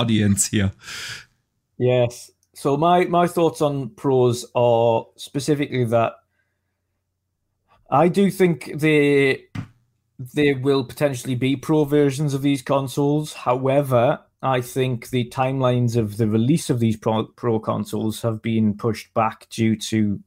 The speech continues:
Speaker 2: where the console cycle has begun and, and what's happened at the beginning of this console cycle. If it wasn't for the delay on production of the games in the first place because of the pandemic,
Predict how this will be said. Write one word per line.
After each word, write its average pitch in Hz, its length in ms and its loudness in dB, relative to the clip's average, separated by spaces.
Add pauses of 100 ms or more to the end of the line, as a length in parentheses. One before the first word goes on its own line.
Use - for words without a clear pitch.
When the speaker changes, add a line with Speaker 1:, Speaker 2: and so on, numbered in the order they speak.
(160)
Speaker 2:
where 110 260 0
the 107 120 -2
console 110 800 0 (200)
cycle 113 400 0
has 107 240 -4
begun 117 540 -2 (440)
and, 117 240 -2
and 117 200 0
what's 117 240 0
happened 127 420 -2
at 120 80 2
the - 80 -8
beginning 120 340 2
of 117 100 2
this 123 120 2
console 123 460 0
cycle. 127 480 -2 (880)
If 123 140 -8
it - 100 -6
wasn't 143 320 -2
for - 80 -4
the 139 80 2 (160)
delay 131 420 4
on 117 580 2 (880)
production 127 520 0
of 123 320 -2 (300)
the 123 100 -2
games 123 480 2
in 117 100 -4
the 107 40 -2
first 117 380 -2
place 123 420 -2 (420)
because 117 320 0
of 110 60 -6
the 113 60 -2
pandemic, 120 680 2